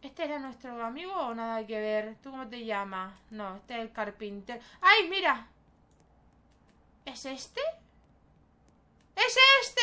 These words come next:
¡Lo hemos encontrado! Vale, ¿y ahora qué? Uy, pero si estabas afuera, amigo. Em,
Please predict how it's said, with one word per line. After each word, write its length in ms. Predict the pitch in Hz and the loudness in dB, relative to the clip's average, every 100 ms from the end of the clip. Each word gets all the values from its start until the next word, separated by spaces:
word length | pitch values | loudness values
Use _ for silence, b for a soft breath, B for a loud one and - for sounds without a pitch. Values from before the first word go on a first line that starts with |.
| 440 | 4
¡Lo 80 | 403 | 4
hemos 160 | 392 320 | 2 -2
encontrado! 1000 | 330 285 285 285 302 294 269 214 196 185 202 - _ _ _ _ _ _ _ _ _ _ _ _ _ _ _ _ _ | -4 -2 -2 0 2 2 2 2 2 0 -8 -20 _ _ _ _ _ _ _ _ _ _ _ _ _ _ _ _ _
Vale, 360 | 214 220 214 208 | -6 -2 -2 -4
¿y 100 | 220 | -2
ahora 400 | 233 285 359 359 | 0 2 0 -2
qué? 360 | 277 247 202 170 - _ _ _ _ _ _ _ _ - | -4 -2 -4 -8 -20 _ _ _ _ _ _ _ _ -8
Uy, 120 | 214 | -6
pero 140 | 196 180 | -6 -8
si 120 | 185 | -10
estabas 420 | - 170 165 165 | -10 -8 -6 -8
afuera, 380 | 185 - 269 175 | -10 -10 -8 -8
amigo. 400 | 175 170 175 180 185 _ b b b b _ - | -8 -10 -12 -14 -20 _ b b b b _ 0
Em, 1900 | 285 294 294 285 285 277 277 277 277 277 269 269 269 269 269 262 269 262 247 | 6 8 8 6 6 4 2 0 0 0 0 0 0 -2 -4 -6 -8 -10 -14